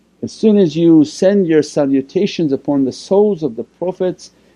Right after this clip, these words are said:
they send the salutation back upon your soul. And then your love for the Prophet begins to open. And, "My Lord, you're great, you're, you're, you're immense bounty.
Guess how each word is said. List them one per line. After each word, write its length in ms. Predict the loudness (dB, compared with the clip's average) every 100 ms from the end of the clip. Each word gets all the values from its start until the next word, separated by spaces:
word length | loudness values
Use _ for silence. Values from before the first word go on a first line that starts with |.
| _
they 120 | -4
send 460 | -4 -2 0 2 2
the 80 | -2
salutation 1080 | -4 -2 -2 -2 -2 -2 0 2 4 2 0
back 300 | -4 -4 -14
upon 460 | -12 -8 -4 -4
your 140 | -6 -12
soul. 460 | -16 -12 -12 -14 _ _ _ _ _ _ _ _
And 140 | -6 -2
then 220 | 2 2
your 320 | 2 0 -4
love 320 | -6 -4 -4
for 240 | -6 -8 -6
the 240 | -6 -8 -14 _
Prophet 320 | -10 -10 -12 _
begins 420 | -20 -20 -20 -20 -20
to 100 | -20
open. 320 | -20 _ _ _ _ _ _ _ _ _ -6
And, 80 | -2
"My 120 | 0
Lord, 320 | 2 2 2
you're 120 | 0 -2 -2
great, 360 | 0 2 0 -6
you're, 160 | -10 -8
you're, 280 | -4 -2 -2
you're 380 | -2 0 -2 -2
immense 460 | 2 4 4 0 -4
bounty. 580 | -4 0 0 -2 -10